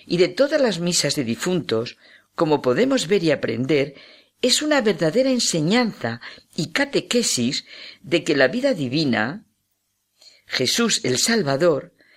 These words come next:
la palabra de Dios Padre, se manifestó, como dice Juan, y de que nuestra mirada se dirija a Él. Nuestra fortaleza y nuestra canción es el Señor.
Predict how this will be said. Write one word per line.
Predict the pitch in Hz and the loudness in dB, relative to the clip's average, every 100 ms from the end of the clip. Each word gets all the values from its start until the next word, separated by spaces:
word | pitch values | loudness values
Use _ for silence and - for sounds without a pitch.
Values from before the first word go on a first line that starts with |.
| _ _ | _ _
la | - 147 | 0 0
palabra | 139 156 233 226 | 0 -2 0 0
de | 156 135 | 0 0
Dios | 175 180 - | 0 0 -4
Padre, | - 214 156 127 151 - - _ | -2 -2 0 -2 -4 -12 -20 _
se | - 170 | -2 0
manifestó, | 135 127 123 123 - 269 269 | 0 0 -2 -4 -2 -2 -2
como | 127 123 | -2 -2
dice | 190 165 | -4 -6
Juan, | - 135 113 107 - - | -2 0 0 -2 -16 -10
y | 180 | 0
de | 175 | 0
que | 180 165 | 2 0
nuestra | 160 - 147 | 0 0 -2
mirada | 147 156 262 214 190 269 _ _ _ _ _ | 0 0 2 2 -2 -4 _ _ _ _ _
se | - 156 | -2 0
dirija | 139 190 - | 0 -2 -2
a | 120 | -2
Él. | 104 202 _ _ _ _ _ _ _ _ _ | -2 -6 _ _ _ _ _ _ _ _ _
Nuestra | 180 185 - 156 - - - | 0 2 2 0 -2 -8 0
fortaleza | 175 170 - 165 262 254 156 156 - _ _ _ _ | 2 2 0 2 2 0 -4 -4 -8 _ _ _ _
y | 180 | 0
nuestra | 160 151 - 277 | 2 2 0 0
canción | 226 139 120 151 165 - - | 0 -2 0 0 0 0 -2
es | 208 | 2
el | 254 | 2
Señor. | 233 156 117 95 - | 0 0 0 -2 -6